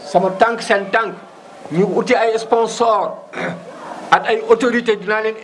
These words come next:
impliqué ci bis bi, ba nga xam ne bis bi dina luq njur. Ñu daal di yaakaar, mënuñu nag dès suba na ngeen, na ngeen tëggaat projet bi, ndax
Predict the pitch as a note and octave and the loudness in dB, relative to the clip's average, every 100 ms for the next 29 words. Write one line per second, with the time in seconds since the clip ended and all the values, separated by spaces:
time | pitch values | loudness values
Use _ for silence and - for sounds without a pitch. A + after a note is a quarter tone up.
0 | B3 B3 B3+ C4 A3 - - - - E3+ | -4 -4 -8 -2 -2 -2 -12 -16 -10 -2
1 | A#3+ F3+ E3+ - - - - G#3+ A#3 A#3 | 0 0 -6 -6 -10 -12 0 0 2 2
2 | A3+ - A3+ F3+ F#3 G#3+ A#3 A#3 A#3 G3+ | 0 0 -4 -4 -4 2 2 2 -2 -4
3 | F#3 G3 - - - - - - - - | -4 -6 -14 -14 -12 -12 -12 -12 -10 -10
4 | - - D3+ G#3 A3 G3+ G3 F3 E3+ C3 | -10 -4 0 4 4 4 0 0 -2 -4
5 | - - - - - - - E3 A#3 B3 | -6 -14 -18 -20 -18 -16 -2 2 4 4
6 | A#3 G#3 G3+ D#3 C#3+ A#3+ A#3+ A#3 F3 - | 2 2 0 -2 4 4 4 0 0 -4
7 | - - - - - D3+ G#3 G#3+ G#3 E3+ | -14 -18 -16 -16 0 2 4 2 -4 -2
8 | F3+ G#3+ G#3 B3 B3 B3+ - G#3+ G3 F#3 | 2 2 2 -2 0 -4 0 -2 0 -2
9 | E3+ E3+ | -2 -4